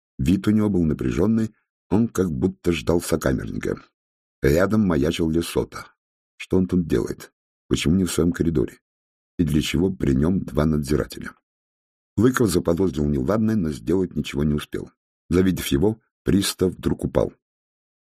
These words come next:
Ни с того ни с сего рухнул на пол, будто беднягу толкнули, хотя сыщик и пальцем его не тронул. Лыков удивился, но ещё и слова не сказал, как Курган Губенко закричал: "На помощь! Убивают!"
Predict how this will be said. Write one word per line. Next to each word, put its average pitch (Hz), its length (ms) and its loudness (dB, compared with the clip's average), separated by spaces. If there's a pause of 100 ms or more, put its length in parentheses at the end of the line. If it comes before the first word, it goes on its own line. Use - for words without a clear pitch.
(100)
Ни 92 140 4
с - 100 -2
того 95 220 2
ни 78 140 2
с 65 60 -4
сего 95 460 -2
рухнул 71 440 0
на 90 200 0
пол, 101 240 -2 (240)
будто 85 260 2
беднягу 85 380 2
толкнули, 85 540 0 (280)
хотя 73 200 0
сыщик - 420 -2
и 110 40 0
пальцем 62 420 -2
его 57 100 -2
не 57 80 -2
тронул. 58 380 -2 (640)
Лыков 87 300 2
удивился, 87 640 0 (260)
но 95 80 4
ещё 82 240 0
и 78 60 2
слова 113 260 0
не 95 100 2
сказал, 73 320 0
как 69 240 -4 (220)
Курган 78 400 2
Губенко 90 460 0
закричал: 82 580 -2 (400)
"На - 140 4
помощь! 143 520 2
Убивают!" 101 640 0